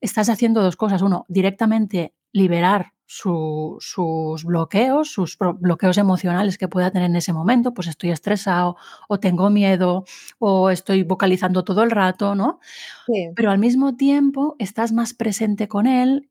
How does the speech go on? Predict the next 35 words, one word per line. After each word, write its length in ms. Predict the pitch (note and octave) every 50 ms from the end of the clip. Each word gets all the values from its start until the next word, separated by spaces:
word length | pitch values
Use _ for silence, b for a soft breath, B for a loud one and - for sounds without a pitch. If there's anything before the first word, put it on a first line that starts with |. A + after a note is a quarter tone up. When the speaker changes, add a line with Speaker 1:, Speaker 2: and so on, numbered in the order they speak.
| _ _
Speaker 1:
y 100 | - G#3 G#3+
el 200 | G3 F#3+ F#3+ -
contacto 760 | - G3 F3+ F3+ F3+ F3 - A#3 A#3+ B3+ A#3+ - - - G3
de 140 | F3+ F3+ F3+
tú 240 | F3+ - A3+ A#3 -
aliviarle, 840 | - F3+ F3+ E3+ E3 D#3+ F3 F3+ G#3 A#3 A#3+ A#3 A3 G3+ F#3+ G3 G3+
aportarle 540 | G3 E3+ - F#3 - - G3+ G3+ A3 A3 G#3
alivio, 420 | F#3 F3+ F3+ A3+ B3 A3+ G3 F3+
y 80 | E3 D#3+
que 80 | - G3
estás 220 | - - G3+ G3
siendo 340 | - B3+ A#3+ G#3 F#3 F3+ F3
tú 260 | - - C4 C4+ A#3
el 100 | F3+ D#3+
que 100 | - -
le 60 | F3 E3
estás 180 | - - F#3+
aportando 520 | G3+ G#3 - G#3 G3 - - G3 G3 F#3+ F#3
alivio, 500 | F#3 G3 A#3 B3 A3+ G3+ G#3+ B3+ D4+ D4 B B B B B B B B B B - -
te, 380 | A3+ G#3 G3+ G3 G3 - - -
te 140 | G#3+ G3
quita 280 | G3+ - A3 - - B3
un, 440 | A#3+ A3+ A3 A3 A3+ A3+ A3 A3 G#3+ -
un 220 | A3 G#3 G3+ G3+
peso 300 | - A3+ G3+ - - A#3+
de 100 | A#3 G#3+
preocupación, 800 | A3+ G#3 F3+ E3+ - G3+ F#3 - E3+ D3+ - G#3+ G#3 G3 F#3 F3+
de 220 | E3+ F3 E3 E3+ - -
ese 320 | - A3+ F#3 - A3 A3 -
"no 220 | - F#3+ G3 G3+ G3
puedo 180 | G#3+ G#3+ G3
hacer 280 | F#3 F#3 - F#3 E3+ E3
nada", 340 | E3 E3+ E3+ D#3+ D#3 D3+ D3+
¿no? 180 | D#3+ G#3 B3+ C#4+
Ese 360 | - F#3 - - G3+ G3+ -